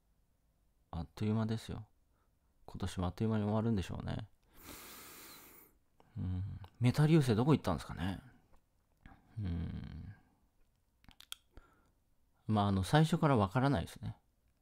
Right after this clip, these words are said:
人は変わるんで。まあ、変わらないものがあるとするならば、久保さんと僕ぐらいじゃないですか。<laughs> やっぱね、関わらないっていうのはいいんじゃないですかね。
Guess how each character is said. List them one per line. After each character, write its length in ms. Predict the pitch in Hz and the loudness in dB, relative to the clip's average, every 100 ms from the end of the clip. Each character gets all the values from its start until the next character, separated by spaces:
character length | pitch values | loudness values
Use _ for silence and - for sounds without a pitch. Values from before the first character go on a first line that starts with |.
| _ _ _ | _ _ _
人 200 | - - | -8 -2
は 100 | 113 | 0
変 140 | - 107 | 2 2
わ 100 | 107 | 4
る 120 | 113 | 2
ん 80 | 80 | 0
で。 160 | 76 - _ _ _ - - - - | -4 -12 _ _ _ -20 -20 -8 -4
ま 100 | - | 2
あ、 40 | |
変 100 | 139 | 6
わ 100 | 165 | 8
ら 120 | 190 | 8
な 220 | 190 190 190 | 6 6 6
い 520 | 185 - - - - | 4 2 -2 -4 -4
も 160 | 170 175 | 0 2
の 120 | 175 | 6
が 100 | 123 | 4
あ 40 | |
る 80 | 123 | 4
と 120 | 123 | 0
す 80 | 117 | 0
る 80 | 101 | 2
な 120 | 87 | 2
ら 120 | 82 | 2
ば、 120 | 80 | 0
久 200 | 80 117 | -2 -2
保 40 | 117 | 2
さ 100 | 127 | 2
ん 40 | |
と 80 | 120 | 2
僕 240 | 101 98 | 0 0
ぐ 80 | 107 | 2
ら 100 | 107 | 2
い 20 | |
じ 60 | 87 | 0
ゃ 40 | |
な 60 | 85 | -2
い 40 | |
で 60 | 80 | -4
す 100 | - | -4
か。 160 | - - - - - - - - - - | -4 -4 -4 -14 -20 -20 -20 -20 -20 -20
<laughs> 840 | _ - - - - - - - 165 | _ -20 -20 -20 -20 -20 -20 -6 -2
や 100 | 175 | 2
っ 20 | |
ぱ 100 | 110 | 2
ね、 120 | 85 | 2
関 320 | - - 170 | -2 2 4
わ 100 | 196 | 6
ら 100 | 196 | 6
な 140 | 165 98 | 4 2
い 60 | |
っ 20 | |
て 120 | 87 80 | 0 -4
い 20 | |
う 20 | |
の 40 | |
は 60 | 69 | -2
い 40 | |
い 20 | 95 | 0
ん 80 | |
じ 60 | 220 | 0
ゃ 40 | |
な 40 | - | -2
い 20 | |
で 60 | - | -8
す 60 | |
か 80 | - | -14
ね。 180 | - | -16